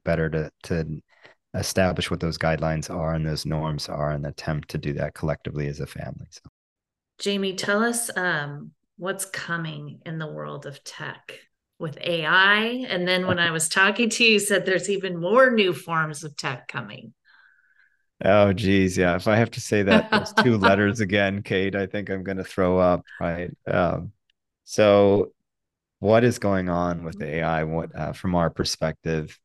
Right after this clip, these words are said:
Speaker 1: uh, well, I, I think it's important to note that, uh, A I or artificial intelligence and other new forms of technology really present, uh,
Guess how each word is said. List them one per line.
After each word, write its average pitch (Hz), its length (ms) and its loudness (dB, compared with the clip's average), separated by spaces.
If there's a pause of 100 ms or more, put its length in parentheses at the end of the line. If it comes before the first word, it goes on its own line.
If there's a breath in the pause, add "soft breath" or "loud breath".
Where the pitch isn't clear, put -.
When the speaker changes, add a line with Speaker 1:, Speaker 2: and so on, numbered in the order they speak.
(160)
Speaker 1:
uh, 82 320 -8 (800)
well, 104 160 4
I, - 140 0
I 107 40 2
think 123 140 4
it's 131 140 2
important 113 560 0
to 101 100 -2
note 90 360 0 (100)
that, 87 260 -2 (540)
uh, 80 460 0 (100)
A 95 160 2
I 87 240 4
or 87 100 2
artificial 87 440 -2
intelligence 82 1000 -4
and 87 140 -4
other 92 240 2
new 92 200 2
forms 90 320 -2
of 85 100 -6
technology 82 680 -2
really 110 300 2
present, 82 800 -2
uh, 76 460 -2